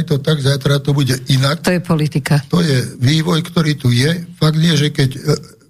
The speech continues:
Speaker 1: Rusi dodávali plyn Ukrajine a Ukrajina odmietla brať, tak ten plyn išiel cez Nemecko, na Slovensko a zo Slovenska ho brali. Na Ukrajinu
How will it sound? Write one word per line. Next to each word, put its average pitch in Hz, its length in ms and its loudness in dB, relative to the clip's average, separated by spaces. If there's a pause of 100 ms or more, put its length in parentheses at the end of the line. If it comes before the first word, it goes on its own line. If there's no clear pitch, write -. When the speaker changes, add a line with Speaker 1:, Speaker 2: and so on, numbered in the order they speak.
(180)
Speaker 1:
Rusi 147 380 0 (720)
dodávali 143 760 2
plyn 165 300 0
Ukrajine 160 400 0
a 147 40 2
Ukrajina 147 380 0
odmietla 139 540 2
brať, 151 400 -2
tak 135 160 0
ten 151 180 0
plyn 160 320 0
išiel 139 380 2
cez 131 240 0
Nemecko, 156 480 0
na 135 100 2
Slovensko 147 540 0
a 131 80 2
zo 135 100 2
Slovenska 131 540 0
ho 131 100 2
brali. 131 320 -2 (520)
Na 139 160 2
Ukrajinu 147 640 2